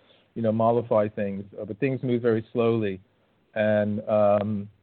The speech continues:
it was a kind of dance where they were, they wanted to make some concessions but not give away, you know, too much power. And,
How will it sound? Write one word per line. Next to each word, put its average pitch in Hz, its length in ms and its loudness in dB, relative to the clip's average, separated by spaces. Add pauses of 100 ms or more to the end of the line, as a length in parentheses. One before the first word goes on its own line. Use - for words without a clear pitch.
(460)
it 120 120 -4
was 113 120 -4
a 123 60 -4
kind 165 340 2
of 131 180 -2 (160)
dance 147 420 0
where 131 120 -4
they 127 140 0
were, 131 320 -6
they 131 120 -4
wanted 139 280 -4
to 156 60 -10
make 127 180 -6
some 127 120 -10
concessions 123 640 -10
but 113 100 -10
not 117 220 -8
give 120 160 -8
away, 117 320 -6 (280)
you 117 60 -8
know, 104 260 -4 (300)
too 123 100 -6
much 113 180 -6 (100)
power. 107 460 0 (580)
And, 104 460 0